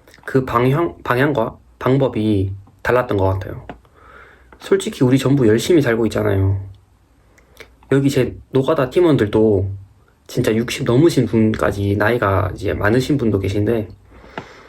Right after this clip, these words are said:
진짜 한 명도 빠짐없이 다들 열심히 일하시고, 음, 열심히 살고 계세요. 그런데 누구는 점점 생활이 나아지고,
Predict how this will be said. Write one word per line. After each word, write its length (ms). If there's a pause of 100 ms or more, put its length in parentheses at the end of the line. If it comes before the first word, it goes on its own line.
(1300)
진짜 380
한 180
명도 200
빠짐없이 760
다들 260
열심히 760 (340)
일하시고, 640 (1040)
음, 360
열심히 320
살고 240
계세요. 380
그런데 500 (960)
누구는 340
점점 720
생활이 380
나아지고, 760